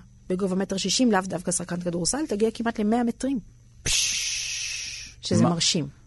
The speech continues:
Speaker 2: מדוע הן צריכות את יכולת העל הזו?
Speaker 1: יש לזה איזשהו יתרון, זו יכולת תנועה שהיא מהירה, הן לא יכולות לעוף.
Speaker 2: נכון.
Speaker 1: אוקיי? הן לא יכולות לרוץ, כי המבנה של הרגליים הוא ככה קצת
Speaker 2: הן
Speaker 1: מפריע.
Speaker 2: מצליחות אבל לקפוץ לאורך זמן גם, או שזו קפיצה אחת ואז נחים ש-,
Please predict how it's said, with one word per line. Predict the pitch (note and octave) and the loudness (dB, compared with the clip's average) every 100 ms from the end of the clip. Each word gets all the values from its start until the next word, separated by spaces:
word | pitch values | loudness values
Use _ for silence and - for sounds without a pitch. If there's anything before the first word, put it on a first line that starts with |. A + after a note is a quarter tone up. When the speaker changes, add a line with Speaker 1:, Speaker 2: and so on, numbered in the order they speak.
| - - - - | -20 -20 -20 -12
Speaker 2:
מדוע | G2 A2+ A#2 F#2 E2 C3+ F3+ | 0 4 4 4 6 6 8
הן | F#3 F#3 E3+ D#3 C3 | 4 6 6 6 2
צריכות | D3+ C#3+ - C#3 C#3+ | 2 4 4 2 2
את | C3 | 0
יכולת | C3 A#2 B2+ C#3 | 2 4 4 4
העל | C#3+ A2 A2 A2 | 2 2 2 2
הזו? | A2 A2+ D#3 A3 G#3+ - - - - - - - - - - - - - | 0 -2 -2 -4 -8 -12 -20 -20 -20 -20 -20 -20 -20 -20 -20 -20 -10 2
Speaker 1:
יש | G#3 A3 | 2 6
לזה | A3+ G3+ | 4 4
איזשהו | F#3 G3+ F#3+ | 4 2 0
יתרון, | F#3 F3+ E3 F3+ A#3+ | 0 0 0 0 0
זו | F#3 | 2
יכולת | F#3+ F3+ G#3+ G#3 | 2 2 0 2
תנועה | A3 G#3+ G3+ | 2 4 4
שהיא | G3+ A3 G3 | 4 4 6
מהירה, | F#3+ G3 F#3+ | 6 4 4
הן | G#3+ | 6
לא | |
יכולות | A#3 G#3 G#3 | 6 4 0
לעוף. | F#3+ F3+ - - - - - - - | 2 0 0 -14 -20 -20 -20 -16 2
Speaker 2:
נכון. | - F#3 | 2 6
Speaker 1:
אוקיי? | A3 A3 | 6 8
הן | |
לא | A3+ | 8
יכולות | A3+ A#3 A3 | 6 4 4
לרוץ, | F#3 B3 - | 4 4 4
כי | G3 | 0
המבנה | E3+ F#3 G3 | 0 0 0
של | F#3+ | 0
הרגליים | F3+ F3+ F#3+ F#3 | 2 2 2 2
הוא | F3+ | 0
ככה | F3+ | -2
קצת | F3 - | 0 4
Speaker 2:
הן | |
Speaker 1:
מפריע. | C3 C#3+ | 6 6
Speaker 2:
מצליחות | C#3+ C#3+ E3 | 4 4 4
אבל | F#3+ | 4
לקפוץ | C#3 - E3+ E3 D#3 | 0 2 2 2 4
לאורך | C#3 C3+ B2+ G#2 | 6 6 4 2
זמן | G2 B2+ E3 G3+ | 4 4 4 4
גם, | B3+ | 4
או | G3+ | 4
שזו | D#3 D3 | 2 0
קפיצה | C#3+ C3+ D3+ | 0 2 4
אחת | D3 D3 C#3 | 4 4 4
ואז | C#3 C3 | 4 6
נחים | B2+ D3+ C3 A2+ | 6 6 6 6
ש-, | - | 2